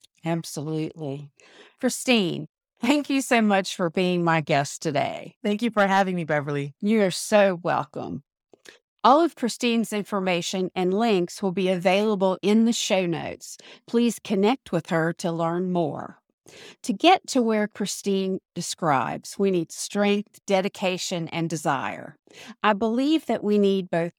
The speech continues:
Speaker 1: outside and inside strength to come together to make our empowerment journey complete.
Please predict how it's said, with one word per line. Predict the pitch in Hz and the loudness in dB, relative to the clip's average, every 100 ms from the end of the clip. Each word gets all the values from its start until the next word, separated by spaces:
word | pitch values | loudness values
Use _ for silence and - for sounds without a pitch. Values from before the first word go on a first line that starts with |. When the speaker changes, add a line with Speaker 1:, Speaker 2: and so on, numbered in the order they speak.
| - | -4
Speaker 1:
outside | 208 - - 196 185 180 | -4 -4 -2 -2 -2 -2
and | 160 - | -4 0
inside | 233 240 - 156 156 | 2 2 2 -2 -2
strength | - - - 139 - - _ - _ | -6 -8 -6 -6 -6 -12 _ -20 _
to | - | -8
come | 220 - 262 254 | -8 -2 4 4
together | 247 196 180 160 165 165 | 4 0 2 2 0 -2
to | - | -2
make | 180 190 - | -2 -2 -4
our | 190 170 165 | -4 -4 -4
empowerment | 160 - 180 180 185 170 | -6 -4 0 2 0 -2
journey | - 175 165 165 | -4 -2 -2 -4
complete. | - 175 - 165 - - - | -6 -14 -10 -10 -10 -10 -20